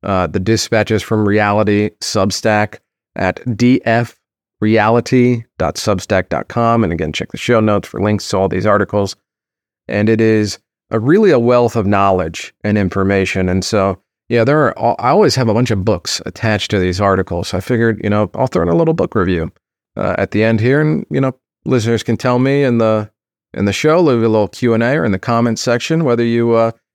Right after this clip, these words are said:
enjoy the, uh, book reviews, if you'd like that to continue. So, uh, the first book here that we have for this article, uh,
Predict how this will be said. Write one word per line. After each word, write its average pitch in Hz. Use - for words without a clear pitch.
enjoy 104
the, 120
uh, 120
book 139
reviews, 90
if -
you'd 104
like 98
that 104
to -
continue. -
So, 104
uh, 101
the 107
first 196
book 147
here 131
that 113
we 107
have 107
for 104
this 101
article, 101
uh, 92